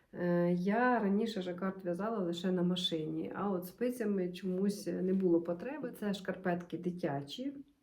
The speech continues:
Е, вони ще достатньо великі на доньку, я думаю, що будуть на наступний сезон. М, пряжа — це комфорт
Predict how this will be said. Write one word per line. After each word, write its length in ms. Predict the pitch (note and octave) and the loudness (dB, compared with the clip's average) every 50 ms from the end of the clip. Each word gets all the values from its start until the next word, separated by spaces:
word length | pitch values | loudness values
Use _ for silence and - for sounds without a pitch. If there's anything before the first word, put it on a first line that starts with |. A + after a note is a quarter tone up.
| _ _ - - _ _ _ _ _ _ - - | _ _ -20 -20 _ _ _ _ _ _ -8 -4
Е, 280 | F3 F3 E3+ E3+ E3 | -2 0 2 2 2
вони 260 | D#3+ F3+ G#3 A#3 A#3 | 0 0 0 0 0
ще 460 | A#3 - - E3+ D#3+ D#3 D#3 D3+ D3 - | 0 0 0 0 0 0 -2 -4 -4 -4
достатньо 500 | E3 F3 F3 - F3+ D#3+ D#3 - E3 D3+ | -4 -4 -4 -2 -4 -4 -2 -2 -4 -2
великі 400 | D#3 E3 G3+ C4 D4+ - D4 C4 | 0 0 0 0 0 -2 -2 0
на 100 | A#3+ A3+ | 0 0
доньку, 500 | A3 G#3+ A3 A3 G#3+ G#3+ G#3+ G#3+ F#3 F3+ | 0 0 -2 -2 -2 -4 -4 -2 -2 0
я 100 | F3 F3+ | 0 0
думаю, 320 | E3+ F3 E3+ E3 E3 E3 E3+ | 0 2 2 2 2 0 0
що 160 | E3+ - F#3 | -4 -6 -8
будуть 300 | F#3 E3+ F3 E3+ D#3+ - | -6 -4 -4 -4 -4 -4
на 60 | - | -4
наступний 580 | D#3+ E3 E3+ - - - - - D#3+ D#3 D#3+ E3+ | -4 -4 -4 -6 -8 -10 -8 -6 -4 -4 -4 -6
сезон. 520 | - - F3 E3+ F3+ G#3+ C4 D#4 D#4+ D#4+ - - - - _ _ _ _ _ _ _ _ _ _ _ _ _ _ _ _ _ _ _ _ _ _ - | -6 -6 -4 -2 0 0 2 2 2 2 0 -4 -14 -18 _ _ _ _ _ _ _ _ _ _ _ _ _ _ _ _ _ _ _ _ _ _ -4
М, 360 | F3 E3+ E3+ E3+ E3+ E3+ E3+ | -2 0 0 0 0 -2 -2
пряжа — 340 | F3 G3 G3+ F#3+ F#3 F3+ E3 - | -2 0 0 0 0 -2 -4 -4
це 80 | - - | -8 -8
комфорт 680 | - - D#3+ - - - C4 C#4+ D#4+ D4+ - - - | -6 -6 -6 -6 -4 -4 -2 -2 -2 -4 -8 -12 -20